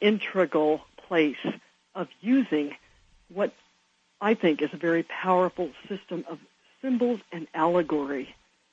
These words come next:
in a process of unfolding in us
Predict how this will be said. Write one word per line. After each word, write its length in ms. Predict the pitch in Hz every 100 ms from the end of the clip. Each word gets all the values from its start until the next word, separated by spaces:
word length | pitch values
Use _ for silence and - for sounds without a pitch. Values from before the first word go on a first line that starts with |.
| _ -
in 120 | 175
a 60 | 165
process 640 | - - 254 - 160 156 - -
of 180 | 170 147 - - _ _ _ _ _ -
unfolding 760 | 175 - 170 170 160 147 139 _ 160
in 120 | 160
us 220 | 156